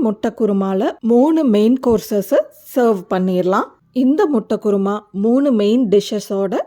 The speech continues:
சாப்பிட்றக்கும் ஸ்பெஷலா இருக்கும். அதோட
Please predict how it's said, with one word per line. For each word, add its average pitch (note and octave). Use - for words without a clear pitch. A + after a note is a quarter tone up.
சாப்பிட்றக்கும் A3+
ஸ்பெஷலா A3+
இருக்கும். C#4+
அதோட G3